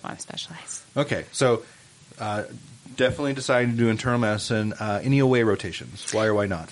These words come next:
Speaker 1: I did not do array rotations. Uh, that was actually the advice of Doctor Stevenson. Um, he just thought that for internal medicine,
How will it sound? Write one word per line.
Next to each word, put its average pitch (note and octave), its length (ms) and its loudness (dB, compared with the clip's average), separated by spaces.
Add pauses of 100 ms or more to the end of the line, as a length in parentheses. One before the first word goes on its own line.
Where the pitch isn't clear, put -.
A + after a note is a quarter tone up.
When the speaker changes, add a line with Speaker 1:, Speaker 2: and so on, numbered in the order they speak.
(240)
Speaker 1:
I G#3+ 240 2
did G3+ 200 0
not G3 200 2
do F3+ 180 2
array E3+ 280 4
rotations. F3 760 2
Uh, E3+ 520 2
that A3+ 180 4
was G3+ 120 2
actually F3+ 480 2
the E3+ 220 2
advice D#3+ 420 0
of D#3+ 160 -2
Doctor E3+ 300 0
Stevenson. D#3+ 760 0 (340)
Um, E3 320 2
he A3 360 4
just F#3+ 460 2
thought F3 380 0
that D#3+ 380 0 (280)
for - 240 -2
internal F3+ 360 2
medicine, E3+ 640 0